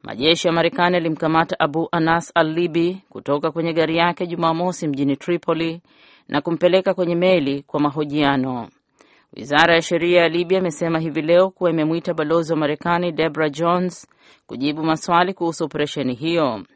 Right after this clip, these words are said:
Serikali tayari imeomba ufafanuzi kuhusu kile ilichokiita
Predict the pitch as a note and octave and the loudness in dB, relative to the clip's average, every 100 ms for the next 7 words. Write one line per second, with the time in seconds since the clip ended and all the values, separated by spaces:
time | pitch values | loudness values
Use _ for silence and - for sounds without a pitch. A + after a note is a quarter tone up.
0 | _ _ _ _ _ - - G#2+ C#3 D3 | _ _ _ _ _ -14 -12 -2 2 2
1 | E3 F3 F3 F3+ F3 E3+ E3+ E3 D#3 E3+ | 2 0 2 2 2 2 2 0 -4 -4
2 | D#3 E3+ F#3 - D#3 D3+ D3+ F3+ F3 D#3+ | -2 0 -2 -4 -6 -6 -6 -4 -2 -2
3 | D3 C#3+ - E3 - E3+ D#3 | -2 -6 -6 -6 -2 -2 -2